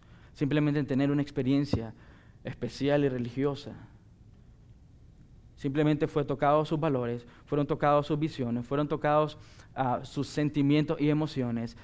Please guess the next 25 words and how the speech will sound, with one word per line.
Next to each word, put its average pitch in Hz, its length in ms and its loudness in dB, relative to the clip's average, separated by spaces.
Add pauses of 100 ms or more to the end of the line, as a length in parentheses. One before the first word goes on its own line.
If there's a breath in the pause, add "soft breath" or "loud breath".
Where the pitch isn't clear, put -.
(140 loud breath)
Él 123 120 0
no 131 80 4
necesitó 156 480 0
arrepentirse 143 800 -2
de 127 100 -2
sus 123 160 -8
pecados, 135 680 -4 (300 loud breath)
simplemente 147 540 2
está 135 140 -6
agarrándose 135 640 0
de 160 140 2
una 160 120 0
experiencia 147 600 0
religiosa. 120 580 -6 (280 loud breath)
La 139 120 4
justificación 147 1160 2 (340 loud breath)
ya 151 160 6
no 160 160 6
es 165 160 4
por 156 320 2
gracia, 151 640 2 (520 soft breath)
sino 156 380 2
por 165 360 6
mi 160 100 4
experiencia. 165 1000 4